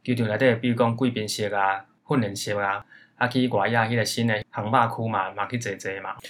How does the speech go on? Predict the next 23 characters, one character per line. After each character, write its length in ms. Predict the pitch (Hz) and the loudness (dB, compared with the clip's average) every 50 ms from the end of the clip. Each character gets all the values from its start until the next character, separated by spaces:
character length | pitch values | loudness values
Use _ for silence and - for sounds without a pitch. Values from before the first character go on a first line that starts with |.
| - - _ _ _ _ _ | -20 -20 _ _ _ _ _
中 180 | - 120 151 | 2 4 4
的 80 | 165 139 | 6 4
时 100 | 131 131 | 4 4
阵 80 | 117 123 | 2 2
嘛 300 | 120 107 117 113 107 104 | 0 0 -2 -4 -4 -4
是 140 | - - | -4 -4
有 80 | 104 101 | -6 -6
两 200 | 98 95 95 95 | -6 -8 -8 -8
位 160 | 95 98 98 | -10 -10 -8
即 140 | 98 120 113 | -4 -4 -2
个 160 | 113 107 101 101 101 - | 0 0 -2 -4 -2 0
啦 100 | 117 117 | 2 4
啦 140 | 120 120 120 | 4 4 4
队 180 | 120 139 113 | 4 2 2
嘛 180 | 98 95 90 - | 2 0 -4 0
吼， 240 | 107 104 92 - - _ _ _ _ _ _ | 0 0 0 0 -4 _ _ _ _ _ _
星 260 | - - 147 156 160 | -6 -2 2 2 2
辰 240 | - - 107 - - - | 2 2 -2 -4 -6 -6
以 80 | 127 | -2
及 180 | 123 127 110 110 | -2 0 -2 0
啦 220 | 113 117 120 120 120 | 4 6 8 8 8
啦 220 | 117 113 113 113 | 8 6 6 6
嘛。 200 | 107 104 - | 2 -2 -6